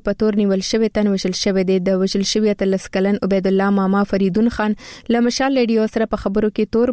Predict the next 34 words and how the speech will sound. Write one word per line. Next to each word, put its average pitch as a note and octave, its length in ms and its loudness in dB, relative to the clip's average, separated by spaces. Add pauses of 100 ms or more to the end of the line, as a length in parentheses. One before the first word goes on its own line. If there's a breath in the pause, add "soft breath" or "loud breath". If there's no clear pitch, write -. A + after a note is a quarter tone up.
پورې F#3+ 260 0
کړ G#3+ 180 0
چې G#3 220 -4
پولیسو G#3+ 400 0 (100)
په G3 140 2
عبید F#3+ 240 0
الله G3+ 220 2
او F#3+ 80 -4
د F#3 100 -2
هغه G3 180 -2
په G3+ 140 2
ملګري G#3 400 0
تشدد F#3 480 -2
کړی A#3 220 2
چې A3+ 120 -2
پکې - 680 -4
عبید G3+ 260 2
الله G#3 240 2
وژل F#3+ 300 -2
شوی F#3+ 260 0
دی. F#3 80 0 (380 loud breath)
د G3+ 180 2
وژل G3 300 -2
شوي A3 280 0
تن G#3 200 0
خپلوانو G3+ 500 0
د G#3 160 -2
پیښې G3+ 180 0 (140)
پر F#3 160 -4
ضد G#3 180 -2 (100)
احتجاج F#3+ 500 0
هم G3 80 0 (100)
کړی F#3 120 2 (100)
دی. F#3+ 40 2